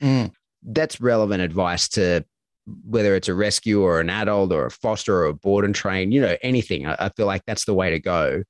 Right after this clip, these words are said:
Speaker 2: I don't care about the history of the dog. I only take, I mean, that's not fair to say. I only care about the history of the dog in so much as it's relevant to me.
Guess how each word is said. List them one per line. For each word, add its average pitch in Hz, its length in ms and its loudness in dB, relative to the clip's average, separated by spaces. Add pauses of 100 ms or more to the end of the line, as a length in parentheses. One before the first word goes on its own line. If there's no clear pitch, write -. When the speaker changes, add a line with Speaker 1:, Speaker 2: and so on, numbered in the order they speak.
(400)
Speaker 2:
I 107 60 -2
don't 117 240 -2
care 107 400 2
about 92 320 -2
the 92 80 -2
history 95 400 0
of 82 120 -2
the 85 80 -8
dog. 135 300 0
I 104 220 0
only 92 180 0
take, - 460 -4 (160)
I 143 80 -4
mean, 151 240 2
that's 147 220 -2
not 117 160 -4
fair 92 120 -2
to 76 80 -4
say. 82 200 -4 (100)
I 123 220 0
only 151 180 2
care 127 220 0
about 110 220 0
the 104 60 -2
history 101 300 0
of 90 80 -2
the 87 80 -2
dog 92 300 0
in 107 140 0
so 98 180 0
much 90 200 0
as 92 140 0
it's 82 180 -4
relevant 85 520 0
to - 100 -2
me. 71 300 -4